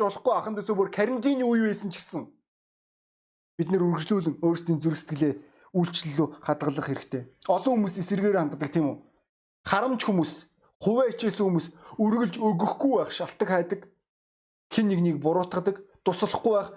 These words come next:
шалтак хайдаг байгаа. Үргэлж энэ шалтак тэдэрт байсаар. Тэгвэл өнөөдөр итгэгч найз минь, чи,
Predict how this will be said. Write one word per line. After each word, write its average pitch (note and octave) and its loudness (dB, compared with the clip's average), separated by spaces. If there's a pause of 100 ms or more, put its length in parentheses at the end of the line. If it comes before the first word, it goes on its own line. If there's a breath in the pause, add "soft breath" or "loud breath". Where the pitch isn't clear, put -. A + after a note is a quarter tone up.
шалтак - 0
хайдаг D3 -2
байгаа. A#2 -2 (420)
Үргэлж F#3+ 0 (160)
энэ F3+ 0
шалтак F3 -2
тэдэрт F3 -2
байсаар. D#3 0
Тэгвэл G3 0
өнөөдөр F#3 0
итгэгч F3 -2
найз D3 0
минь, C3 -6
чи, - -2